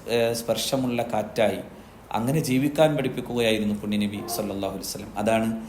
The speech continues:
ഖുർആൻ പറഞ്ഞതും അതാണ്. നിങ്ങളെങ്ങാനും കടുത്ത പ്രകൃതിയും ദുഷാഠ്യവും ദുസ്വഭാവമുള്ള ആൾ ആയിരുന്നുവെങ്കിൽ അങ്ങയുടെ അടുക്കൽ നിന്ന് ആളുകൾ ചിതറിപ്പോകുമായിരുന്നു. മറിച്ച് നിങ്ങൾ എന്താണ് ചെയ്തത്? നിങ്ങൾ അവരോട്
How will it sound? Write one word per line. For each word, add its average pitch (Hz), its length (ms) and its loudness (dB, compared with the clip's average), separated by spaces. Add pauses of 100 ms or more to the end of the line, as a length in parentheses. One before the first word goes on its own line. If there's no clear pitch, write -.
(280)
ഖുർആൻ 135 360 2
പറഞ്ഞതും 135 420 4
അതാണ്. 101 360 2
നിങ്ങളെങ്ങാനും 120 800 0 (100)
കടുത്ത 107 260 0
പ്രകൃതിയും 117 580 0 (460)
ദുഷാഠ്യവും 123 760 2 (340)
ദുസ്വഭാവമുള്ള 135 760 4
ആൾ 120 160 4 (240)
ആയിരുന്നുവെങ്കിൽ 117 760 0 (260)
അങ്ങയുടെ 110 260 0
അടുക്കൽ 110 240 -2
നിന്ന് 113 140 -2
ആളുകൾ 107 260 0
ചിതറിപ്പോകുമായിരുന്നു. 98 960 -6 (460)
മറിച്ച് 107 260 -2
നിങ്ങൾ 113 220 0
എന്താണ് 107 340 2
ചെയ്തത്? 95 360 -4 (100)
നിങ്ങൾ 107 240 0
അവരോട് 107 420 2